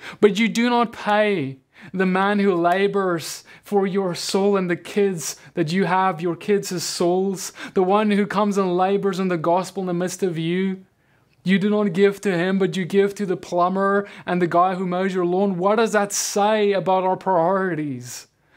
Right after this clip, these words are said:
What does that say about the state of the body itself? This is a neglected area as well. Do not neglect the orphan and widow and poor in your midst.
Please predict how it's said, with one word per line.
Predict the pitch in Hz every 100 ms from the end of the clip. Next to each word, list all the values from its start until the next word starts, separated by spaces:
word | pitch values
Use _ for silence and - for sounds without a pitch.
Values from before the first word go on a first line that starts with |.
| - -
What | 202 233
does | 233
that | 220 202
say | - - 208 202
about | 196 196 190
the | 190
state | - - 190 190
of | 185 151
the | 165
body | 135 151 165 165
itself? | 151 - - - 151 139 127 - _ _ _ _
This | 180 180
is | 202 190
a |
neglected | 175 165 156 156 160 - 151
area | - 139 143 143
as | 139 135
well. | 175 - 139 139 - _ -
Do | 151 185
not | 185 190 190
neglect | 185 156 156 165 170 -
the | -
orphan | - 165 170 170 175 170 170
and | 170 165
widow | 160 156 160 165
and | 160 160 -
poor | 160 156 160 151 135 131 _ -
in | 151
your | 147
midst. | 147 147 135 -